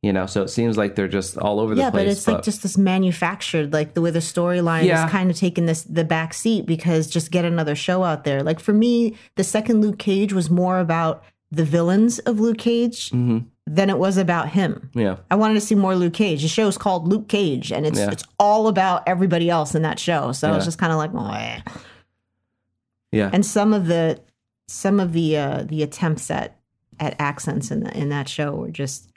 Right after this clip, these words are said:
Speaker 1: A little rough.
Speaker 2: rough.
Speaker 1: Yeah.
Speaker 2: Like, I, I come, you know, I, I'm a city girl, so I knew people from all over, and, you know, some of them accents were just a little, a little bit of work. <laughs> Just,
Speaker 1: Yeah.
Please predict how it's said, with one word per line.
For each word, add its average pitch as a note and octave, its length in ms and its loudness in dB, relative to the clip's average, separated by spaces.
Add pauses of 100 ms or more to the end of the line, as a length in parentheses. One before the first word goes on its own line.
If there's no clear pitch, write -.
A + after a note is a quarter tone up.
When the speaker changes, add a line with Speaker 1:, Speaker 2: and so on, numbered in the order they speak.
(100)
Speaker 1:
A B2 40 2
little G#2 140 4
rough. G#2 240 0
Speaker 2:
rough. D3+ 600 -2
Speaker 1:
Yeah. G2+ 220 0
Speaker 2:
Like, F3+ 200 0
I, G3 220 0
I F#3 120 0
come, F3 500 0
you G3 140 2
know, D3+ 240 0
I, E3 280 -2
I'm F3+ 160 2
a F3+ 40 2
city E3+ 300 0
girl, C#3+ 300 0
so C3+ 520 -4 (140)
I E3 40 0
knew D#3+ 100 2
people E3 300 -2
from D#3 200 -2
all D3+ 180 2
over, C#3 280 0
and, C#3 200 -2 (180)
you D#3 120 -2
know, C#3 220 -2 (200)
some D#3+ 140 -2
of D#3+ 40 2
them D3 120 0
accents C#3 420 -4
were C3+ 100 -4 (600)
just - 120 -8
a - 40 0
little, A#3+ 200 2
a B3+ 40 4
little G3 260 4
bit E3 120 2
of D3+ 60 0
work. - 220 -4
<laughs> D#3+ 60 -2 (300)
Just, - 440 -4
Speaker 1:
Yeah. G#2 220 0